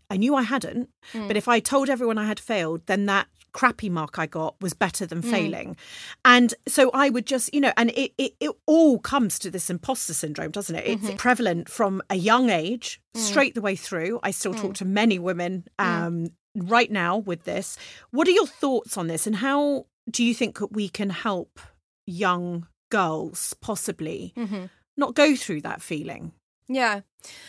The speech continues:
Speaker 2: Well, I mean, it is inevitably caught up in the way that as a society we present women so negatively,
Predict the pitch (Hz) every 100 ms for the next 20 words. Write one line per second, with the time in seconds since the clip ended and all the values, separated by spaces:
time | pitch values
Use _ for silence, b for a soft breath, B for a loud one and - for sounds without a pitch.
0 | B 339 359 339 - - 339 330 311 -
1 | 269 B B B _ _ _ - 254 269
2 | 220 208 _ - 240 240 247 269 254 214
3 | 208 240 226 - 185 - - 208 202 208
4 | 208 208 202 202 - b b _ 214 -
5 | 220 202 220 - - 214 202 196 - 175
6 | 156 147 _ _ _ _ 190 214 190 190
7 | 185 - _ _ _ - 233 240 226 208
8 | 226 214 190 185 196 - - 220 208 202
9 | 185 - 185 175 -